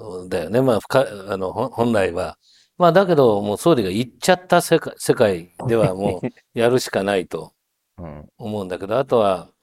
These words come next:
Speaker 1: やり方がみんなわかんないから言わしたくなかったわけで、
Speaker 2: うん。
Speaker 1: その、やり方をこれからやっぱり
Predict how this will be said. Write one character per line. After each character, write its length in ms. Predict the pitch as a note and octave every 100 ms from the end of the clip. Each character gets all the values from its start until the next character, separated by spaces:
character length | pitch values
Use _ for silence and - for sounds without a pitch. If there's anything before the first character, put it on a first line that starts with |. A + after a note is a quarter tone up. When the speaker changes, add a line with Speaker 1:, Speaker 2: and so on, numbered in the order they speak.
| _ _ _
Speaker 1:
や 140 | B2
り 80 | E3
方 240 | F#3 F#3 F3+
が 80 |
み 100 | E3+
ん 60 | E3+
な 80 | D#3
わ 120 | C#3
か 160 | G#3 G#3+
ん 80 |
な 120 | G3+ E3
い 80 |
か 140 | - A3+
ら 280 | G3+ A2 F#2+
言 120 | A#2+
わ 80 | A#2+
し 60 | -
た 140 | A#2
く 80 | G#2+
な 100 | G#2+
か 100 | F#2
っ 60 | -
た 120 | E2+
わ 100 | E2
け 120 | E2+
で、 300 | F#2+ F2+ E2+ _ _ _ -
Speaker 2:
う 80 |
ん。 40 | F2+
Speaker 1:
そ 160 | -
の、 300 | A2+ G#2+ G2 G#2
や 140 | D#3 D#3
り 80 | F3
方 580 | F3+ F3+ E3 D#3 D3+
を 240 | D3+ D3 C#3
こ 120 | -
れ 80 | C3+
か 120 | C3
ら 60 | A#2
や 60 |
っ 40 | -
ぱ 120 | A2
り 280 | F2 D#2